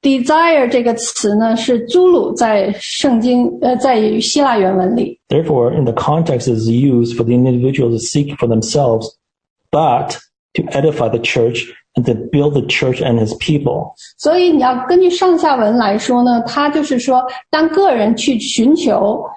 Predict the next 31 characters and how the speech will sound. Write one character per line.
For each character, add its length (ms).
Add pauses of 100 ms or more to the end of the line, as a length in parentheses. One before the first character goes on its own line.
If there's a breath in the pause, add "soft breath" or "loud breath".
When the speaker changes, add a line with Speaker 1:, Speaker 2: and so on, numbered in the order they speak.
(120 loud breath)
Speaker 1:
这 140
些 220
属-， 400
为 140
他 160
们 100
自 100
己 120
寻 240
求 120
属 220
灵 320
恩 180
赐 280
呢， 200 (300 loud breath)
他 160
们 260 (680)
仅 220
仅 160
是 220
为 260
了 300
来 240 (140)
建 280
造 220
教 300
会， 280 (120)
来， 440 (360)
来 420 (1120)
来， 260 (380)
呃， 500